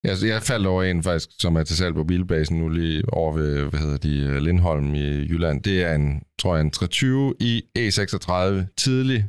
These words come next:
cabriolet, hvid med blåt interiør, og den har gået, sådan, jeg har lyst til at sige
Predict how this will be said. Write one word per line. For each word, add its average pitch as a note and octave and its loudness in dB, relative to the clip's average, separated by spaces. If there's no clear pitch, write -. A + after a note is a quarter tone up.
cabriolet, G2 0
hvid A2 0
med F2+ 2
blåt A2+ 2
interiør, F#2 2
og - 0
den G2+ 2
har F#2+ 2
gået, G2+ 2
sådan, G#2 -6
jeg G2+ -2
har G2 2
lyst F#2+ 0
til F#2+ 0
at E2 2
sige E2+ 0